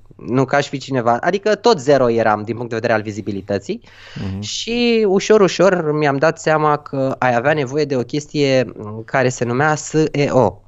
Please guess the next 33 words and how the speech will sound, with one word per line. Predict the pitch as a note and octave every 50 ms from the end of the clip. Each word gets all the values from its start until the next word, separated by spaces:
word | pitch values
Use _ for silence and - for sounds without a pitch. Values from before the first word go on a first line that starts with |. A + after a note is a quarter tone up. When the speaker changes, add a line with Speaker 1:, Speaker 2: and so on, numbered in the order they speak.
| - _ _ _ - _ _ _ _ _ _
Speaker 1:
Și | _ - - D#3
zic, | D#3 F3 E3+ - - - - - - - - _ _ -
"Pe | - G3+
bune, | F#3+ G3+ F3+ G#3
Speaker 2:
Da. | A3 A3
Speaker 1:
ce, | - - - - -
de | - C#3+ E3+
ce | E3 - G3+
aș | G3+ G3 -
avea | F#3+ F3 F3+ F3
nevoie | F3 E3+ D#3+ D#3 E3+ E3+ E3
neapărat | D#3 D#3 D3+ D3 D3+ D3 C#3+ C#3 C3+
de | C3+ B2+
lucrul | B2 A#2+ - - A#2+ A2
ăsta?" | F2+ E2+ - - - - - - - - - - - - _ _ -
Și | - - - B3+ C4
m-am | B3+ B3 A#3 G#3 G3
documentat, | F#3 F3 - D#3+ D3 C3 B2+ C3 F#3+ A3 B3 - A3
am, | G#3 F#3 F3 E3+ F3 E3+ E3 E3
uh, | D#3
văzut, | D3+ D#3+ D#3 D3 F#3+ G3+ G3 - - -
uh, | D3+ C#3+ C#3 C3 C3
că | - - B2+ B2+ B2 A#2+ A#2+ A#2+ A#2+ A#2 A#2 A2 - _ _ -
e | B2 A#2+ B2+ B2+ B2+ B2+ B2+ B2 - _ _ _ _
musai | G2 G#2+ A2+ C#3 F3 E3 - - G2+ F2+ A2 B2+ B2+ - _
să | - - A2+
ai, | G#2 G#2+ G2+ G2 F2 - -
uh, | - G2+ G2+ F#2+ F#2+ F#2+
S | F#2+ - -
E | F#2+ F2+
O | G2 B2 F#3 - - - - - - - - - - - - - - - - - -
și, | - - - - - A3+ A3 A3 A3+ A3
uh, | A3+ G#3+ G#3+ G#3 G3+ G3+ G3+ G3 F#3+